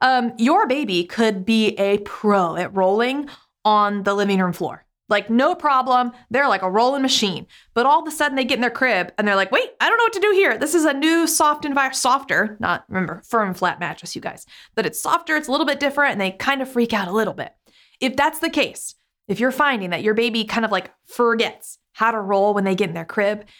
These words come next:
then, okay, with all the lights on, the sun is streaming in,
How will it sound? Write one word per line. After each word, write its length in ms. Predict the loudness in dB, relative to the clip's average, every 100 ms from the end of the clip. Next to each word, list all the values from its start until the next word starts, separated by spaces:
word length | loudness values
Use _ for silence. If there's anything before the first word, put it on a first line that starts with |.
| _
then, 460 | -2 0 0 -4 -8 _
okay, 480 | -4 0 -2 -2 -8 _ _ -6
with 140 | -4 2
all 200 | 4 4
the 80 | 2
lights 280 | 0 0 0
on, 360 | 2 2 -2
the 100 | -8
sun 320 | -6 -2 -2 0
is 100 | -2
streaming 440 | 0 0 2 2
in, 340 | 2 -2 -6